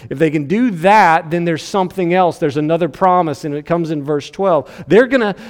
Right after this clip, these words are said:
they're, they'll, they'll have more confidence if they believe and they can trust.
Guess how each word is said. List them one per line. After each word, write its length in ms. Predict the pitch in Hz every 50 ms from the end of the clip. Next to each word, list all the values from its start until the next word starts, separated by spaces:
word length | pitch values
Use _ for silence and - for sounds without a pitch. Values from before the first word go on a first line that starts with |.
| 202 -
they're, 580 | 196 160 170 175 180 175 160 202 214 214 -
they'll, 200 | 170 180 214 220
they'll 180 | 214 202 196 180
have 260 | 170 202 233 247 220
more 200 | 240 240 226 220
confidence 880 | - - - 233 262 262 185 - 269 226 214 208 190 196 - - - -
if 120 | 190 165 -
they 120 | 208 190
believe 440 | 190 180 208 208 220 233 233 226 208
and 80 | 214 196
they 80 | 196
can 140 | 190 - 190
trust. 640 | - - - 214 233 214 190 - - - _ -